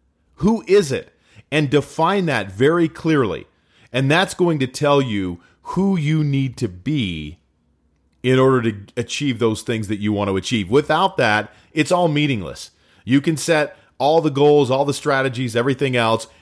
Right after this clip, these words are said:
You won't, you won't execute it because you will not have changed. You're not a different person that's trying to do that. You're showing up as the same person that you were before.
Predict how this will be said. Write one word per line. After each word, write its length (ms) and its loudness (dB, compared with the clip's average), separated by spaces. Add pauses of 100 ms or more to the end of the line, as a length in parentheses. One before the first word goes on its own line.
(160)
You 160 2
won't, 340 0
you 160 0
won't 200 4
execute 460 -4
it 180 -18 (320)
because 340 2
you 100 0
will 180 0
not 200 0
have 220 -2
changed. 440 -2
You're 120 0
not 140 0
a 60 0
different 440 -2
person 340 -2
that's 180 -6
trying 300 -4
to 80 -2
do 220 -4
that. 320 -6 (420)
You're 180 4
showing 380 2
up 160 -2
as 140 0
the 120 -6
same 360 -6
person 380 -2
that 100 -6
you 160 -4
were 160 0
before. 520 -4